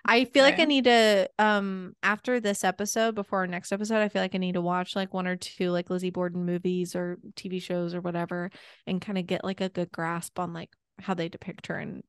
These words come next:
Speaker 1: pop culture. I'm
Speaker 2: Look
Speaker 1: curious.
Speaker 2: at you being a, I don't even know, just a very researched,
Speaker 1: <laughs>
Speaker 2: enriched podcaster. You're just out here watching the movies and doing the most. I
Speaker 1: Thank you.
Speaker 2: wasn't
Speaker 1: Oh my
Speaker 2: sh-,
Speaker 1: gosh.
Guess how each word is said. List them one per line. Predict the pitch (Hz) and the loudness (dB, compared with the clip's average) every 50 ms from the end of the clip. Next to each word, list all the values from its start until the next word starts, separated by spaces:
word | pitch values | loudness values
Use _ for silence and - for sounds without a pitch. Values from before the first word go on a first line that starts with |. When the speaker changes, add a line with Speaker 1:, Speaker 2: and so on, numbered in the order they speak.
| _ - | _ -10
Speaker 1:
pop | - 143 - - | -8 -8 -6 -6
culture. | - - - - - - - - 196 208 - _ _ - | -6 -8 -8 -8 -10 -10 -10 -10 -14 -16 -18 _ _ -2
I'm | 294 214 240 | 0 2 2
Speaker 2:
Look | 294 381 - | 2 2 4
Speaker 1:
curious. | 494 466 - - | 4 4 4 2
Speaker 2:
at | - 330 | 4 6
you | 349 392 440 440 403 | 8 8 8 8 6
being | 269 247 233 226 208 208 | 2 2 2 2 2 2
a, | 196 196 196 196 196 202 202 202 208 214 - _ _ _ _ _ _ _ _ _ _ _ _ _ _ _ _ _ _ - - | 2 2 0 0 0 -2 -2 -4 -6 -8 -12 _ _ _ _ _ _ _ _ _ _ _ _ _ _ _ _ _ _ -4 0
I | 247 | 4
don't | 269 285 285 | 6 8 8
even | 285 262 254 240 | 10 10 8 8
know, | 240 233 233 214 | 8 6 6 4
just | 208 233 226 - - | 4 2 2 2 0
a | 233 | 2
very | 202 220 214 220 220 240 254 262 262 269 | 4 6 6 6 6 6 4 4 2 -2
researched, | 254 220 226 240 233 233 220 - - 220 214 214 226 254 262 262 - - - - - - _ _ _ 277 | -4 -4 -2 0 0 0 -2 -2 0 2 2 4 4 4 2 0 -2 -4 -6 -6 -10 -18 _ _ _ -10
Speaker 1:
<laughs> | 254 - - - | -8 -6 0 6
Speaker 2:
enriched | - 359 220 226 - 359 - 202 208 208 214 - 226 - - - - - - - - _ _ _ _ - - _ _ _ _ _ _ - | 6 8 8 8 6 6 6 6 6 6 6 4 2 0 -2 -2 -2 -4 -4 -6 -10 _ _ _ _ -20 -20 _ _ _ _ _ _ -4
podcaster. | - 233 214 214 214 214 208 190 185 185 - - - 175 165 160 165 - | 0 0 0 0 -2 -4 -4 -4 -4 -4 -4 -4 -6 -4 -4 -4 -4 -4
You're | 196 214 233 | -2 -2 -2
just | 233 226 - | 0 0 0
out | 226 220 | 2 2
here | 220 220 220 | 4 4 2
watching | 202 202 196 202 202 - 220 208 | 4 4 2 2 2 0 -2 -2
the | 202 | -2
movies | 196 196 196 196 196 202 190 185 | 0 -2 -2 0 0 0 -2 -2
and | 185 180 | -4 -6
doing | 180 180 180 175 | -6 -6 -6 -8
the | 170 170 | -8 -6
most. | 160 156 151 - - 190 190 - - - | -6 -6 -4 -4 -4 -4 -4 -4 -4 -4
I | - - 208 226 247 254 277 294 311 | -2 0 2 4 4 4 4 2 4
Speaker 1:
Thank | 285 262 339 427 381 - | 4 2 2 2 0 -4
you. | - - 98 76 - - - - _ - | -6 -6 -6 -8 -10 -12 -14 -14 _ 0
Speaker 2:
wasn't | 247 254 277 302 349 339 - - | 2 2 2 2 0 0 0 0
Speaker 1:
Oh | - 311 277 | -2 -2 -4
my | - | -12
Speaker 2:
sh-, | - | -18
Speaker 1:
gosh. | 254 | -8